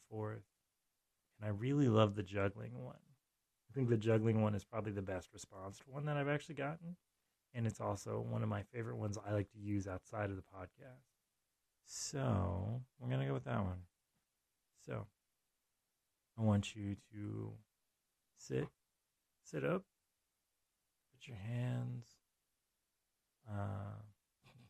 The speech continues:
palms up, and as you breathe, I want you to imagine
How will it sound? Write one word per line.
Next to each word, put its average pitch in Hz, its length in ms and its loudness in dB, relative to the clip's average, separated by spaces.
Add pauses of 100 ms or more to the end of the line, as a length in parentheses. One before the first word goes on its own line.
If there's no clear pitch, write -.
(240)
palms 104 300 4
up, 113 220 -10 (1600)
and 107 140 -2
as 92 140 2
you 87 120 -8
breathe, 143 400 -8 (1040)
I 110 40 -12
want 104 180 -8
you 101 80 -18
to 101 60 -10
imagine 98 640 -2